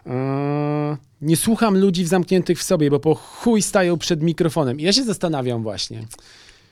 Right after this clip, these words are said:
czy od człowieka, który deklaruje bardzo odważnie coś takiego na jednym ze swoich tracków,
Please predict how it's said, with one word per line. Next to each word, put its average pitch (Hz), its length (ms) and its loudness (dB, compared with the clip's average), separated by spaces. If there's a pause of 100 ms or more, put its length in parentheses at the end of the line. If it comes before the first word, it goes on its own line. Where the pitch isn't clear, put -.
(680)
czy 196 240 6
od 160 240 0
człowieka, 180 420 4
który 175 400 2 (280)
deklaruje 196 600 4
bardzo 165 300 4
odważnie 156 460 4
coś 117 160 -10
takiego 123 400 -4
na 110 140 -4
jednym 127 260 -4
ze 135 120 -6
swoich 143 340 -4
tracków, 151 600 -2